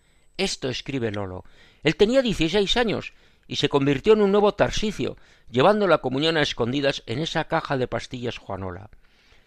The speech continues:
Linares sufrió la persecución religiosa.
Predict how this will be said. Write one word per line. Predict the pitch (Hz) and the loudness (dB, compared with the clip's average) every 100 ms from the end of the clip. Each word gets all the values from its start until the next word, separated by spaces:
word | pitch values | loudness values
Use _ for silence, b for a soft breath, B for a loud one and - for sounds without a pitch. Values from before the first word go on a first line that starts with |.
| _ | _
Linares | 131 143 202 254 254 | 2 4 8 6 6
sufrió | - 147 202 277 | 2 0 4 6
la | 220 170 | 6 4
persecución | 135 123 120 131 120 | 0 -4 -4 -4 -2
religiosa. | 113 107 117 - 104 | -4 -4 -6 -2 -4